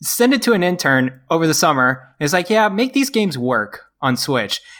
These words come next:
'Cause you say, you know, they gave a lot of love to Galaxy, but they s-,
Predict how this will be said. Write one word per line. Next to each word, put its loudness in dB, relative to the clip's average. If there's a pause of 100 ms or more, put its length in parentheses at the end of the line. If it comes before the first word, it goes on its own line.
'Cause 2
you 2
say, 2
you 2
know, 2
they 2
gave 2
a 2
lot 4
of -2
love 0
to -4
Galaxy, 0
but -4
they 0
s-, -6